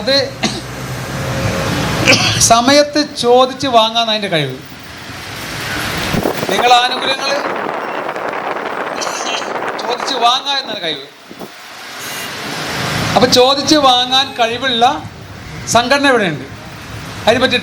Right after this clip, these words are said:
ടീമുണ്ട്. അപ്പൊ ഞാൻ നീട്ടുന്നില്ല. ഇല്ല, നിങ്ങൾക്ക് നിങ്ങൾ ആനുകൂല്യങ്ങൾ ഇവിടെ പറഞ്ഞതുപോലെ ഭിന്നശേഷിക്കാർ ഇരുപത്തൊന്ന് ടീമുണ്ടെങ്കിൽ കണ്ണ് കാണാത്തവരും ചെവി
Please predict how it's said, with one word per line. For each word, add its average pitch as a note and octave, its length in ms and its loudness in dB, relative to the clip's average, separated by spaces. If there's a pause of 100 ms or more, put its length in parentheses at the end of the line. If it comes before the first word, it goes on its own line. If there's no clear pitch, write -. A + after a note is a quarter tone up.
ടീമുണ്ട്. A3 380 0 (840)
അപ്പൊ G#3 180 6
ഞാൻ A#3+ 180 6
നീട്ടുന്നില്ല. F#3+ 420 2 (200)
ഇല്ല, C3+ 120 -2 (760)
നിങ്ങൾക്ക് A#3+ 400 6 (2000)
നിങ്ങൾ B3 200 6 (120)
ആനുകൂല്യങ്ങൾ C4 540 -2 (1400)
ഇവിടെ B3+ 220 8
പറഞ്ഞതുപോലെ B3 600 6 (100)
ഭിന്നശേഷിക്കാർ A#3+ 640 2
ഇരുപത്തൊന്ന് C4 600 2 (120)
ടീമുണ്ടെങ്കിൽ A#3+ 580 2 (880)
കണ്ണ് G#3 240 0
കാണാത്തവരും A#3+ 600 6 (1400)
ചെവി A#3+ 200 6